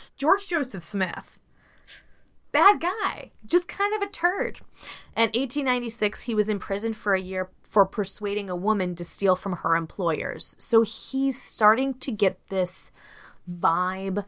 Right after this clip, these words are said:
of using women. He used the money that this woman stole, um, to open a baker's shop. In eighteen ninety-eight, so two years later,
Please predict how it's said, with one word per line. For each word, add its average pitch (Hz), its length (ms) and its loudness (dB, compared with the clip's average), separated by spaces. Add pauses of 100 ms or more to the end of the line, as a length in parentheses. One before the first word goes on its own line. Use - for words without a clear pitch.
(380)
of 190 380 0 (320)
using 190 560 -2
women. 185 800 -4 (200)
He 233 180 -2
used 226 340 -2
the 233 80 0
money 196 340 0
that - 200 -8
this 175 200 -2
woman 175 420 -2 (260)
stole, 220 760 -2
um, 180 280 0
to - 200 -4
open 175 260 0
a - 100 -6
baker's - 440 0
shop. - 400 -10 (300)
In 208 320 -2 (880)
eighteen 285 500 4
ninety-eight, 208 640 0
so - 160 -4
two 190 220 -6
years 196 260 -2
later, 160 440 0